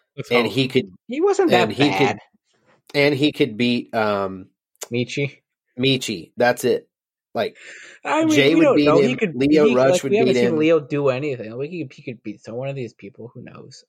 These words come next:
Speaker 2: He's
Speaker 3: Um,
Speaker 2: definitely in shape. He's much better shape than Josh is.
Speaker 3: I, I think, I really think if the final's gonna come down to how these pairs shake out, and maybe they just run it as individuals, and then it's not.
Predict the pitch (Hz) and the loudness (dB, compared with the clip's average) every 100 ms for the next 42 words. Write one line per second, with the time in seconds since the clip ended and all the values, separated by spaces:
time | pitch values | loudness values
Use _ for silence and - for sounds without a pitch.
0 | - 120 123 180 180 208 196 160 127 - | -16 -8 -2 0 2 0 0 -2 -2 -2
1 | 160 135 - _ _ 73 120 147 139 131 | 0 0 -4 _ _ -14 -4 -2 -2 -6
2 | 104 143 160 170 151 - 156 120 104 131 | -2 -2 0 -2 -2 0 -2 -2 -2 -2
3 | 139 107 101 95 - _ _ _ _ _ | -2 -2 -2 -2 -10 _ _ _ _ _
4 | _ 117 _ _ _ _ _ _ _ _ | _ _ _ _ _ _ _ _ _ _
5 | _ _ _ _ _ _ _ 160 - - | _ _ _ _ _ _ _ -20 -20 -18
6 | 101 143 160 160 185 254 247 175 208 220 | -8 -8 -2 0 0 0 0 2 2 2
7 | 208 214 202 185 175 143 160 156 - - | 4 2 2 0 -2 -2 0 0 -4 -4
8 | 156 - 151 156 147 156 139 - 123 117 | -2 0 2 2 0 -2 -4 -4 -2 0
9 | 117 110 113 113 104 - 101 101 107 101 | 0 0 0 0 -4 -8 -8 -8 -6 -4
10 | 110 123 147 160 147 127 - 117 104 104 | -2 -2 2 2 2 2 -2 -4 -4 -6
11 | 104 101 101 98 - 98 107 104 104 104 | -6 -6 -6 -6 -10 -18 -14 -12 -12 -12
12 | 107 - 104 98 | -16 -18 -18 -18